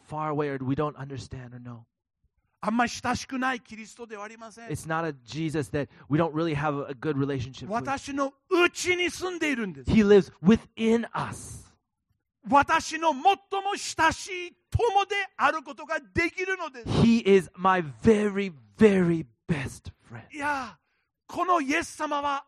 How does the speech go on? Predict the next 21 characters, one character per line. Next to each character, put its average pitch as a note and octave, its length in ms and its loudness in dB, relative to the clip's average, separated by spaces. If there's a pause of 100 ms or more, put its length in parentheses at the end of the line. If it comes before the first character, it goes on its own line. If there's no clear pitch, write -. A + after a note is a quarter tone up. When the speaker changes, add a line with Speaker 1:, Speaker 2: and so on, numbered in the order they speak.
(120)
Speaker 2:
あ D#4+ 220 2
な D#4+ 160 2
た E4+ 180 0
の F4 160 -6
友 E4+ 380 2
で G4+ 140 -2
す - 120 -16
か？ D4+ 300 -4
Speaker 1:
He A#3 360 2
is, G3+ 280 2
is A3+ 260 0
he F#3+ 200 -6
your F3+ 220 2
friend? E3+ 320 -12 (580)
Speaker 2:
い G#3+ 40 -20
や、 A#3+ 260 -16 (1080)
あ C4 140 -6
な E4+ 140 -4
た F4 120 -6
が F4+ 100 -4
好 F#4 60 -10